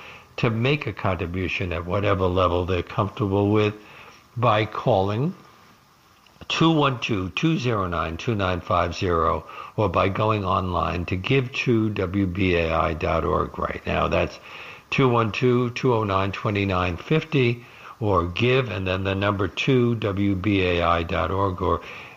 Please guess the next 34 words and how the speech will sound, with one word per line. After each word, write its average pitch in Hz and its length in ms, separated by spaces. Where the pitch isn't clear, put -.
give 107 400
T 113 340
O 104 300
W 87 400
B 87 260
A 80 180
I 82 180
dot 82 300
org. 80 300
Please 143 300
do 101 200
it 82 100
right 87 340
now, 90 280
because 113 360
we 147 460
need 117 400
your 98 180
help 87 340
to 110 100
keep 113 360
bringing 127 420
you 78 300
this 110 340
unique, 104 800
in-depth 107 640
content, 90 640
information 135 640
you 117 80
usually 120 220
don't 104 260
get 107 180
anywhere 87 540
else. 85 340